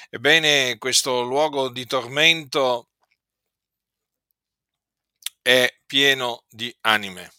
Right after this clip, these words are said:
perché in questo luogo di tormento scendono le anime di coloro che muoiono nei loro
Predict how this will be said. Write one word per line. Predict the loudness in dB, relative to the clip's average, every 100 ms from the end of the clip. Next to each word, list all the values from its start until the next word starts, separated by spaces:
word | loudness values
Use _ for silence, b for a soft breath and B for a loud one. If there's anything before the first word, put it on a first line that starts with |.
| _ _ _ _ _ _ _ _ -20 b b b b b b b b _
perché | -4 -4 2 6 6 6 0 _ _ _ _ _ _ _ _ _ -12
in | -10
questo | -2 2 2 2
luogo | 0 0 0 -4
di | 0 -2 -2 _ _
tormento | -6 -6 4 4 4 0 -6 -2
scendono | 2 4 4 2 0 -4 -6 -8
le | 2 4
anime | 4 4 0 -6 -8 -8
di | -8
coloro | -6 -2 -2 -4 -6 -8 -2
che | 2 2 2 -4 _
muoiono | -8 -2 -2 -2 -6 -8 -12 _
nei | -4 -2 -2
loro | -2 -4 -4 -6 -12